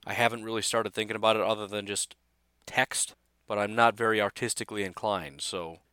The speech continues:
any thoughts or ideas, put it up in the group. Speaking of you designing a shirt, as I said,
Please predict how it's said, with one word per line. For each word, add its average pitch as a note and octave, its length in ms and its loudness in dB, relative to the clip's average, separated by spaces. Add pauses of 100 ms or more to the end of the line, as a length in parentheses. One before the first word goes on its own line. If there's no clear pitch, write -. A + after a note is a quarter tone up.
(220)
any B2 200 2
thoughts B2 340 6
or A#2+ 60 4
ideas, G#2+ 420 2
put - 160 -8
it G#2+ 80 0
up G#2 100 -2
in G2+ 100 -8
the F2+ 60 -12
group. F#2 300 -10 (220)
Speaking A#3 440 4
of D3 140 10
you D3+ 160 0
designing C3+ 420 6
a G#2+ 60 -2
shirt, G2+ 380 -4 (340)
as C3 160 2
I C#3+ 80 8
said, C3 340 4